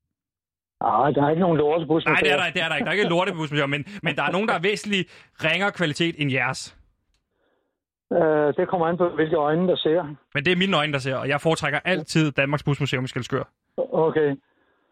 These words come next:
Speaker 1: Nej, fordi vi har noget, der ligner noget, der er trukket ud et eller andet sted. Men når vi er færdige med dem, så står de jo som flunkende nye.
Speaker 2: Det er så, det er, og det er det, jeg altid har sagt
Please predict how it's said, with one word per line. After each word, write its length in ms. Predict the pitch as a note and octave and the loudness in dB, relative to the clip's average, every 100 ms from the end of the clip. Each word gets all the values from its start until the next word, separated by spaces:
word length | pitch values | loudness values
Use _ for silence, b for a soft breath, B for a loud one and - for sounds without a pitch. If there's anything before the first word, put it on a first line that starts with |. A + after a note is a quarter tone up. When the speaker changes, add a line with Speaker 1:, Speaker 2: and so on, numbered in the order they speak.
| _ A#2+ | _ -2
Speaker 1:
Nej, 180 | C3+ D#3 | 0 0
fordi 160 | D3+ C3+ | 0 2
vi 200 | C3 D3 | 4 4
har 220 | D#3 D#3+ | 4 2
noget, 260 | D#3+ D#3 D#3 | 2 2 2
der 320 | D3 C#3+ C3+ | 0 0 0
ligner 440 | C3 E3 F3 C#3+ | 0 2 2 2
noget, 260 | C#3 C#3+ D#3 | 2 2 2
der 60 | |
er 80 | D3 | 0
trukket 340 | - D3 C3 C#3 | -2 -2 2 2
ud 160 | D3+ | 2
et 40 | D#3+ | 2
eller 140 | D3+ | 2
andet 140 | C#3+ D3 | -2 -4
sted. 280 | - D#3+ - b b b b | -4 -6 -10 b b b b
Men 120 | C#3+ | 0
når 140 | C#3+ C3+ | 2 2
vi 140 | C3+ | 2
er 40 | C3 | 0
færdige 300 | D3 D#3+ F3 | 0 0 0
med 100 | D3 | 0
dem, 140 | D3+ | 0
så 360 | - E3+ D#3+ C#3 | 0 2 2 0
står 240 | - C#3+ D3+ | 0 0 2
de 60 | |
jo 100 | C#3+ | 0
som 220 | B2+ C#3 B2 | 0 -2 0
flunkende 400 | C#3 C#3+ D#3 C3+ | -2 0 0 2
nye. 240 | C3 D3 - _ _ - | 2 0 -8 _ _ -2
Speaker 2:
Det 100 | B2+ | -2
er 40 | |
så, 180 | - B2+ | 0 -2
det 220 | C#3 C#3 | 0 0
er, 100 | C3+ | 0
og 140 | C3 D3 | 0 0
det 40 | |
er 40 | C#3 | 0
det, 100 | D#3+ | 0
jeg 100 | C#3+ | -2
altid 180 | C3 | -4
har 40 | C3 | -4
sagt 300 | B2 - | -4 -6